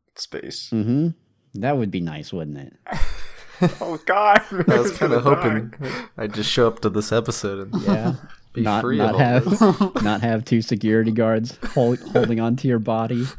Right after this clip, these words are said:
Speaker 1: <laughs> Hey, Miriam, how'd you lose those security guards? <laughs>
Speaker 2: Yeah, Miriam, how do you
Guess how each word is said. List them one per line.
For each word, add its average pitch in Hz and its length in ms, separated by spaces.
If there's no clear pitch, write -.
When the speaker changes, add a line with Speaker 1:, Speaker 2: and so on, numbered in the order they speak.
Speaker 1:
<laughs> - 340
Hey, 196 120
Miriam, 226 360
how'd 190 160
you 240 100
lose 233 240
those 202 200
security 240 440
guards? - 540
<laughs> - 40
Speaker 2:
Yeah, 175 220
Miriam, 139 380
how 190 160
do 180 100
you 127 420